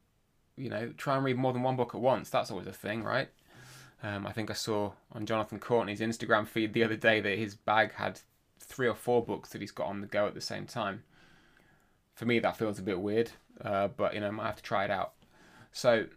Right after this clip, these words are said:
I could have wrapped this up in, uh, very, very quickly, right from the outset. Read more,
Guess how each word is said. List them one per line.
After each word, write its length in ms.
I 60
could 160
have 100
wrapped 220
this 180
up 240
in, 340
uh, 420
very, 400
very 240
quickly, 560
right 260
from 100
the 80
outset. 500
Read 280
more, 340